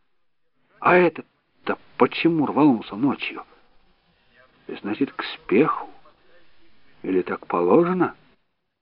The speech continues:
А возможно, он поднимается от земли ночью, а там сразу попадает в день? Сабиджан как-то рассказывал, словно бы сам там побывал, что в космосе будто бы через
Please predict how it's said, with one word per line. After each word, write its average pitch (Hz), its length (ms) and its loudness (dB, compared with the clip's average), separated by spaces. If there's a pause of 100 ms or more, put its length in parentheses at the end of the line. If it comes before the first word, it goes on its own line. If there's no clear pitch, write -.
(320)
А 90 140 -14
возможно, 117 840 -2
он 139 260 0
поднимается 120 960 -4
от 104 160 -8
земли 131 400 -2
ночью, 139 640 2
а 131 140 -2 (120)
там 151 380 0
сразу 151 400 -4
попадает 151 580 -4
в - 240 -20
день? 233 320 0 (1500)
Сабиджан 139 640 2
как-то 180 340 -6
рассказывал, 147 920 -2
словно 151 340 0
бы 143 100 0 (100)
сам 202 280 4
там 123 160 -4
побывал, 139 520 0 (580)
что - 200 -8
в - 120 -12
космосе 202 600 4
будто 156 340 -2
бы 147 140 -4
через 143 240 -6